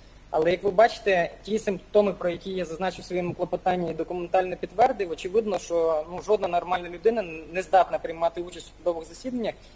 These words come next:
і належним чином реалізовувати відповідні свої права та обов'язки і безпосередньо належним чином сприймати відповідну інформацію.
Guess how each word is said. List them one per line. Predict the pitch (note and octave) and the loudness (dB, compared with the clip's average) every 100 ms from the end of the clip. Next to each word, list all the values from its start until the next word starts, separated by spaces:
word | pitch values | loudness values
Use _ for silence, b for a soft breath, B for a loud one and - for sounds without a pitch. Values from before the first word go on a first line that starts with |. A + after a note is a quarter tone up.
| - | -10
і | E3 | -2
належним | F3 F#3+ F#3+ F3+ | 2 4 2 -2
чином | A3 G#3+ | -2 -2
реалізовувати | F3 E3+ E3 D#3+ F#3+ F3+ E3 E3+ D#3+ D#3 D3+ D3+ | 0 0 0 2 2 2 0 -2 0 0 0 -4
відповідні | D#3+ F3+ F3 F3+ | -8 -6 -6 -6
свої | D#3+ E3+ E3 | -8 -6 -6
права | - F3 F3 | -4 0 2
та | F3 F3+ | 2 0
обов'язки | D#3 G#3+ B3 A#3 - | 2 0 0 -4 -8
і | E3+ C#3+ D#3 E3+ F#3 | -8 -6 -8 -4 -4
безпосередньо | D3+ - E3 F3+ F#3 | -4 -8 -2 0 0
належним | F3 D#3+ E3 E3+ | -2 -2 -4 -4
чином | F#3 F3+ | -6 -6
сприймати | - E3 D#3+ E3 | -6 -2 0 0
відповідну | D#3 - D3+ D#3 D#3+ | -2 -10 -8 -8 -8
інформацію. | D3+ D#3 D3 B2 - | -8 -2 0 0 -4